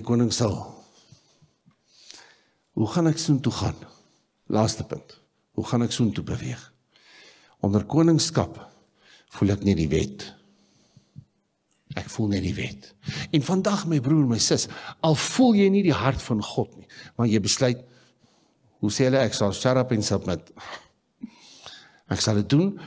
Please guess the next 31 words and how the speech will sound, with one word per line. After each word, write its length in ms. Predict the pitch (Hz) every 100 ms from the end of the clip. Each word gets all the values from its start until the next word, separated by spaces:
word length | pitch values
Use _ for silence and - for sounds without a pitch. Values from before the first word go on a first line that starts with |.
| - -
net 240 | 135 139 143
omdat 300 | 113 110 104
ek 80 | 92
moet. 320 | 92 - - - _ _ _ _ _ _ - - _ _ _ _ _ - - - - - - _ -
Nee, 160 | 165 220 196
ek 100 | -
gaan 180 | 185 180
nou 80 | 190
nie 140 | 196
meer 240 | 180 175 170 - -
in 80 | 135
hierdie 300 | 123 143 127
huwelik 320 | 135 160 -
bly 160 | 127 135
nie, 100 | 127
want 140 | 123
my 80 | 123
hart 300 | 95 131 123
is 140 | 120 -
nie 80 | 131
meer 160 | 113
hierin 380 | 101 104 80 73
nie. 80 | - - _ _ _ -
Ja, 300 | 151 165 180
ge-, 260 | 147 151 127
gesien 260 | 123 147 202
ouens, 200 | 156 110 123
in 120 | 147
die 80 | 139
bediening 380 | 135 139 143 139
ook. 160 | 104